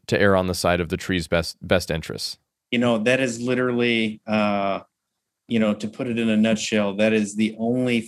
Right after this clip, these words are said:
Speaker 2: force or pressure I've ever felt on me is, um,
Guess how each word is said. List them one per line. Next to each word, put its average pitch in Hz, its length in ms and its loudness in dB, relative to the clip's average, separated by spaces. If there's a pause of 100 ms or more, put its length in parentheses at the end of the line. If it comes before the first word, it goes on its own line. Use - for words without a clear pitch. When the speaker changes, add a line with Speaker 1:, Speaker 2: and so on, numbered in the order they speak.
(120)
Speaker 2:
force 110 480 -2
or 104 140 -2
pressure 107 600 -4
I've 107 260 0
ever 107 280 -2
felt 110 400 -2
on 120 180 0
me 127 220 0
is, 95 320 -4 (520)
um, 98 520 -2